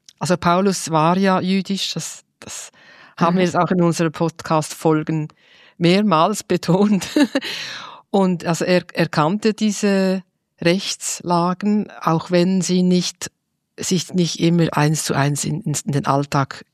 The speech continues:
Speaker 1: ja, übertragen haben.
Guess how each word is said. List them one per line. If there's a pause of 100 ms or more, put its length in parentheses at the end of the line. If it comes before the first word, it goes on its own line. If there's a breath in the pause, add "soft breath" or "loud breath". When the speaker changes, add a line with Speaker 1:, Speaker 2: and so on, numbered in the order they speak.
(140)
Speaker 1:
ja,
übertragen (580 soft breath)
haben.